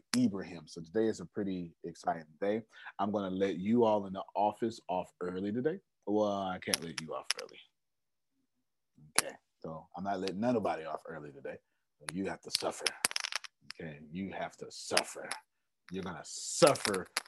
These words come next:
for your brother and sister and yes, there we go. All right, suffer in the name of work ethic. There we go. All right. Now that she's finished, she knows she's suffering today.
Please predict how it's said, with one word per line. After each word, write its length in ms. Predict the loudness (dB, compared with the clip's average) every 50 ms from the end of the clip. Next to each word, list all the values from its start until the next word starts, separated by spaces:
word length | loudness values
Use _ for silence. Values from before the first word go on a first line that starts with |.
| -10 -4
for 140 | -2 0 0
your 220 | 0 0 -2 -4
brother 440 | -2 0 2 4 4 4 4 4 4 4 2 2 2
and 100 | 0 -2
sister 560 | -4 -4 0 2 2 2 2 2 4 4 4 4 2 -2
and 340 | -2 -6 -6 -6 -6 -8 -10 -12 -16 -20 _ -20 _ _ _ _ _ -6
yes, 560 | -4 -2 -2 -2 -2 -4 -4 -6 -6 -6 -2 -2
there 180 | -2 -2 0 0
we 80 | 0 2
go. 200 | 2 2 2 0 -2 -6 -8 -4
All 60 | 0 2
right, 220 | 2 2 2 0 -4 _
suffer 800 | -16 -14 -12 -8 -2 8 8 8 8 10 8 8 6 6 2 -2 _ _ _ _ _ _ _ _ _ _ _ -14
in 120 | -10 -6 -2
the 100 | -2 0
name 480 | 0 0 0 0 0 0 -2 -2 -2
of 180 | -2 -4 -4 -6
work 360 | -8 -2 0 0 0 0 -4 -6 -4
ethic. 460 | -4 -6 -6 -6 -10 -8 -8 -10 -12 -12 -16 -16 -10
There 200 | -6 -4 -4 -4
we 100 | -4 -6
go. 220 | -4 -4 -4 -4 -2 6
All 80 | 8 8
right. 160 | 8 8 6 -2 _ 2 2 2 2 -6 _ -20 -14 -12 -12 -10 -2
Now 140 | 0 2 2
that 100 | 2 2
she's 220 | 2 2 2 2 2
finished, 380 | 0 -2 0 0 -2 -4 -8 -14 -10 -6
she 80 | -4
knows 220 | 0 2 2 2 2
she's 240 | 2 -4 -2 0 4
suffering 340 | 4 4 4 2 -4 -8
today. 240 | -8 -8 -8 -8 -8